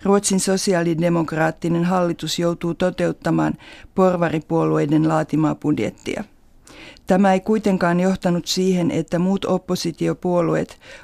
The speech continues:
olisivat alkaneet tehdä yhteistyötä ruotsidemokraattien kanssa.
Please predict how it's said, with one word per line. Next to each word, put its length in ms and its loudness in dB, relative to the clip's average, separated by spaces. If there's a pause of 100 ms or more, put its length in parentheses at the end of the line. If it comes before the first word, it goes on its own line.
olisivat 540 4
alkaneet 540 2
tehdä 280 0
yhteistyötä 840 -2
ruotsidemokraattien 1200 -2
kanssa. 460 -2